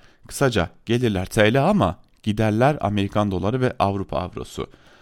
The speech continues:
Ama durum sadece bu kadar değil. Mesela devletimiz kendi vatandaşından bile yabancının parası üzerinden borçlanmaya başlanmış. Her kur artışında borcun, borcun da artıyor hazine garantinde. Zaten dış borçlar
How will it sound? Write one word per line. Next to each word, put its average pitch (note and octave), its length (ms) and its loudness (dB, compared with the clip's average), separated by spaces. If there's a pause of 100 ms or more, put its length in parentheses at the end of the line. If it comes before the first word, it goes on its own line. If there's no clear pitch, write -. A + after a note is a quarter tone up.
(180)
Ama G#2+ 300 2 (280)
durum A#2+ 280 2
sadece G2+ 460 2
bu G2+ 60 -6
kadar F#2+ 320 0
değil. E2 200 -2 (220)
Mesela F#2+ 440 0
devletimiz A2+ 640 -2
kendi D3 320 0
vatandaşından G#2+ 760 0
bile A2+ 260 2 (300)
yabancının A#2+ 500 2
parası G2 340 -2
üzerinden F#2+ 440 -2
borçlanmaya F#2+ 560 -2
başlanmış. - 500 -10 (380)
Her G#3 300 -4
kur G#2 140 -8
artışında G2+ 600 -6
borcun, F#2+ 440 -2
borcun G2 400 -2
da A#2+ 260 -4
artıyor G2 580 -4 (180)
hazine F#2+ 360 -4
garantinde. E2 640 -8 (340)
Zaten G2+ 380 0 (400)
dış C#3 280 -2
borçlar G2 460 0